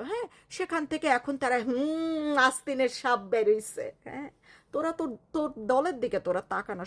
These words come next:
সদস্যগুলোর দিকে তাকা। রাজাকার এস্টাবলিশ আবার করার আছে নাকি রে, ছাগলের ছাগল? এই গাদার গাদা, রাজাকার আবার এস্টাবলিশ করে কেমনে রে? রাজাকার তো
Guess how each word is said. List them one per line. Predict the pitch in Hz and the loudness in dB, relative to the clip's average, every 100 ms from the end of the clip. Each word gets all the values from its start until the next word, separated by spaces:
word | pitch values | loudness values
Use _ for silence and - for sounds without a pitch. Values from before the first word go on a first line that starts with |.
| 247 | -6
সদস্যগুলোর | 240 277 226 190 185 175 | -6 -4 -2 0 -2 -4
দিকে | 185 185 - | -8 -8 -10
তাকা। | - 175 - _ _ _ - - 208 220 180 | -12 -14 -20 _ _ _ -20 -12 2 2 4
রাজাকার | 180 170 170 202 214 - - | 0 -4 -8 -8 -10 -14 -10
এস্টাবলিশ | - - 226 175 175 214 202 | -6 2 4 4 0 -2 -2
আবার | 180 190 190 | -4 -4 -2
করার | 185 190 190 185 | 2 4 4 2
আছে | - 202 170 | 0 -2 -2
নাকি | 160 165 | -8 -6
রে, | 170 170 | -6 -4
ছাগলের | - 196 185 175 160 - | 0 2 2 2 0 -4
ছাগল? | 180 185 262 170 - - - 240 349 | -2 4 4 2 -4 -16 -2 4 6
এই | 381 240 | 6 4
গাদার | 220 165 160 | 0 -2 -6
গাদা, | 160 - - _ _ - | -8 -12 -16 _ _ -2
রাজাকার | 214 294 349 349 302 | 2 4 4 4 6
আবার | 269 277 | 4 2
এস্টাবলিশ | - 294 302 - 320 | 0 -2 -2 -4 -2
করে | 320 320 | -2 -2
কেমনে | 311 285 220 | -4 -4 -6
রে? | 208 - _ - | -8 -12 _ 2
রাজাকার | 330 330 330 | 2 4 2
তো | 320 | 0